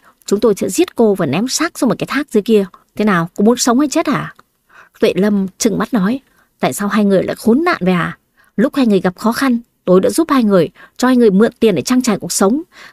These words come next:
Thế mà hai người ăn cháo đa bát, lấy oán trả ơn tôi như thế này sao? Thế Hải, tại sao anh lại thay đổi nhiều như vậy hả? Anh không còn là Thế Hải của ngày xưa nữa rồi." Thế Hải liền nói: "Tôi trở nên như vậy cũng là do cô đó.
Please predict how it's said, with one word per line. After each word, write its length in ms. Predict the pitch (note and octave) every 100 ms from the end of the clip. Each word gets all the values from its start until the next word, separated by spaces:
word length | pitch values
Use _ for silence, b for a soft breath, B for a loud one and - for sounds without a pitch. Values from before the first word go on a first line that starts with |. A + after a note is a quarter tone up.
| -
Thế 120 | C4
mà 100 | C#4
hai 120 | A3+
người 180 | F#3+ D#3
ăn 180 | - G#3
cháo 340 | - G3 B3 -
đa 140 | G#3+
bát, 200 | C4 D4+ - _ _
lấy 200 | - F#3 -
oán 300 | G#3+ G#3+ D#4+
trả 120 | -
ơn 200 | - G#3
tôi 200 | G3 A3
như 80 | G#3
thế 100 | G3+
này 140 | B3+ E3
sao? 300 | - G#3 A#3 _ _ _
Thế 100 | -
Hải, 300 | A3+ G3+ C3+ _ B B
tại 140 | - -
sao 140 | A3
anh 200 | G#3 G3
lại 180 | F#3+ -
thay 140 | - B3+
đổi 180 | A3 D#3+
nhiều 140 | G3
như 120 | A3
vậy 180 | C4 -
hả? 280 | F#3 C#3+ D#3+ _ _ -
Anh 180 | G#3 G#3
không 180 | B3+
còn 140 | C4 B3
là 80 | D#3+
Thế 120 | A#3+
Hải 280 | C#4 A3 C3
của 120 | G3
ngày 120 | G3+
xưa 200 | G#3+ C#4
nữa 100 | A#3
rồi." 300 | C4+ A3 C3+ _ _ _ _ _ _
Thế 120 | A#3+
Hải 200 | C4+ B3+
liền 240 | D#3 F3 D#3+
nói: 280 | D#3+ G#3+ C#4 _ _ _ _ _ _ _ -
"Tôi 180 | F#3+ F#3+
trở 140 | -
nên 160 | D#3 G3
như 80 | G3
vậy 260 | G3 - -
cũng 120 | - G3
là 120 | A3
do 260 | - G#3+
cô 180 | F#3+ G#3+
đó. 280 | G3 G3 D4